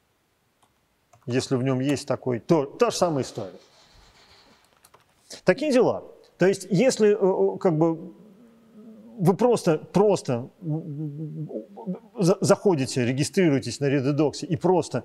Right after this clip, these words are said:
показываете ему свой гид-репозиторий, этого уже достаточно для того, чтобы эта публикация работала много, давно и, и без нас. Вот, примерно так всё. Значит, кажется, я ничего не пропустил, даже сумел залогиниться на гитхабе.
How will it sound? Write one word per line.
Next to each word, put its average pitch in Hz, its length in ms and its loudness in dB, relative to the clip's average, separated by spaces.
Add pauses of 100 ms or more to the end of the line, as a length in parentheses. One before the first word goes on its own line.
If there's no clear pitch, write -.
(240)
показываете 127 640 2
ему 143 200 2
свой 135 180 -2
гид-репозиторий, 156 800 -4 (100)
этого 165 260 2
уже 151 180 2
достаточно 151 500 -4
для 127 120 0
того, 135 220 2
чтобы 123 300 -4 (160)
эта 139 160 -6
публикация 127 500 -4
работала 127 640 -6 (680)
много, 139 560 0
давно 131 600 -6
и, 117 120 -6 (680)
и 262 100 -10
без 110 160 -8
нас. 98 120 -14 (680)
Вот, 208 420 0
примерно 233 400 2
так - 240 -2
всё. - 200 -14 (120)
Значит, 160 400 -2 (100)
кажется, 247 440 2
я 208 240 2
ничего 196 400 2
не 170 120 4
пропустил, 170 520 0
даже 143 180 2
сумел 165 480 -2
залогиниться 151 640 -2
на 135 200 -2
гитхабе. 135 640 -4